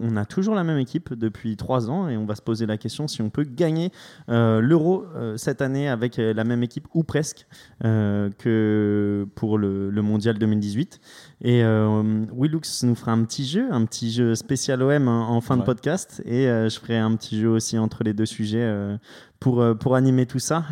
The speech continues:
Speaker 1: et pour que Baptiste, euh, puisse, euh, encore tenir la dragée haute et, et marquer des points. Euh, parce que Chris, si t'es, si tu le sais pas, Baptiste a quand même, euh,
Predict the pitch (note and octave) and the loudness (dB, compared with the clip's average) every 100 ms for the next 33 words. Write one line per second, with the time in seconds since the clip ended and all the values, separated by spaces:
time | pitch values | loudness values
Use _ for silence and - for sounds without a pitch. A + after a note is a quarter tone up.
0 | - A#2+ A2+ - - C3 B2 A#2+ D3+ C#3+ | -2 0 0 -2 -2 0 2 0 -2 -4
1 | - A#2 A2+ F#2 A#2+ - A#2+ A2 A#2+ A#2 | 2 4 2 0 -6 -2 0 2 0 -2
2 | B2+ - B2+ B2+ A#2+ A#2 A#2 A2+ B2 A#2+ | -2 0 0 2 0 0 0 0 0 0
3 | C3 B2+ A#2 G#2+ G#2+ A#2+ A#2+ - C3+ A#2+ | 0 0 -2 -2 -2 0 -2 0 0 0
4 | - C3+ - - - - D#3 - A2+ A2 | 2 0 0 -10 -20 -20 -14 -2 2 2
5 | A2 G#2+ G#2+ A2 - - A2 B2 - - | 2 2 0 -2 -6 -6 -4 -4 -6 -6
6 | A2+ G#2+ G#2 - G#2 A2 A2 G#2+ G#2 - | -4 -4 -4 -10 -8 -6 -4 -4 -4 -6
7 | A2 A2+ - A2 A2 G#2+ G#2 | -8 -8 -2 0 2 2 0